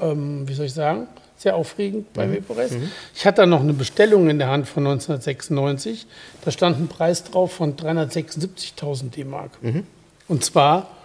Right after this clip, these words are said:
Speaker 1: vom M K B Mercedes.
Speaker 2: Mhm, Wahnsinn.
Speaker 1: Der, ja, aber jetzt wird's ganz hart, Leute. Ich, ich, also die Firma M K B, die können sicher was, aber irgendwie ist es auch eine Saunummer.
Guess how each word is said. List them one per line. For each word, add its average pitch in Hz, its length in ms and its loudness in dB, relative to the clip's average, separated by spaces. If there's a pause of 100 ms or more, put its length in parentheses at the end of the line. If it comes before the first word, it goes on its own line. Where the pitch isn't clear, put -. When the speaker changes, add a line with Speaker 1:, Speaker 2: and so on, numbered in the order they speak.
(240)
Speaker 1:
vom 160 240 -2
M 156 160 0
K 156 100 -4
B 180 180 -2
Mercedes. 165 600 -10 (540)
Speaker 2:
Mhm, 87 280 -6
Wahnsinn. 87 360 -2 (200)
Speaker 1:
Der, - 220 2
ja, - 360 -2
aber 135 100 2
jetzt 165 320 2
wird's 147 220 -6
ganz 190 300 0
hart, 214 240 -2
Leute. 147 460 4
Ich, 165 220 -8 (920)
ich, 247 140 -14 (540)
also 151 180 4
die 156 80 2
Firma 180 280 6
M 170 200 2
K 160 140 6
B, 214 360 2 (600)
die 139 80 -4
können 214 300 6
sicher 156 340 4
was, 170 360 4
aber 151 360 -2 (180)
irgendwie 180 300 2
ist 151 80 2
es 165 60 0
auch 165 80 4
eine 156 120 2
Saunummer. 123 600 -2